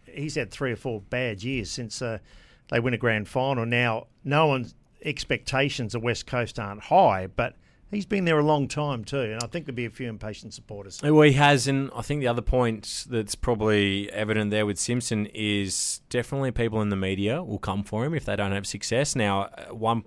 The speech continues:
Speaker 2: person that I'll throw up that I don't necessarily know if he should be under the most pressure, but he will cop it in the media if they don't start well is, is, uh, Goodwin at Melbourne. He,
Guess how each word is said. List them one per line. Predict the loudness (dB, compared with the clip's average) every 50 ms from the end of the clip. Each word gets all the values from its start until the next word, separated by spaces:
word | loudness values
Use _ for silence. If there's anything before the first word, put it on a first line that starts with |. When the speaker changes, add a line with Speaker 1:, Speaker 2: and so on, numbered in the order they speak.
| -10 -8 -2
Speaker 2:
person | 0 0 2 0 0 -2
that | 0 2
I'll | 2 2 2
throw | 2 2 4 6 6
up | 6 4 0 -8 -18 -16 -16 -16 -16 -16 -10 -6
that | 0 2
I | 4 6
don't | 6 4 4 0
necessarily | -2 -2 -4 -2 0 2 2 4 2
know | 2 0 0
if | 0
he | -2
should | -4 0 0 2 4
be | 4 4
under | 4 4 2
the | 2
most | 2 2 0 0
pressure, | 2 2 2 4 4 4 2 2 0 -6 _ _
but | -2 -2 0
he | 0 2 2
will | 2 2
cop | 0 0 -2 0 0 0
it | -4 -2
in | -4 -4
the | -2
media | 0 0 0 0 0 -2
if | -2 -4
they | -6 -4 -2
don't | -2 -2 -2 -2
start | 0 0 0 0 2
well | 2 2 2 2 2
is, | 0 -2 -2 -2 -2 -4 -4 -8 _ -14 -6
is, | -4 -4 -4 -2 -4 -6 -4 -4
uh, | -2 -4 -4 -4
Goodwin | -4 -4 -2 0 0 -2 -2
at | -4 -4
Melbourne. | -4 -4 -4 -4 -4 -6 -10 -12 -16 _ -20 -20 -20 -20 -20 -20 -20 -10 -4
He, | 0 2 4 4 4 2 0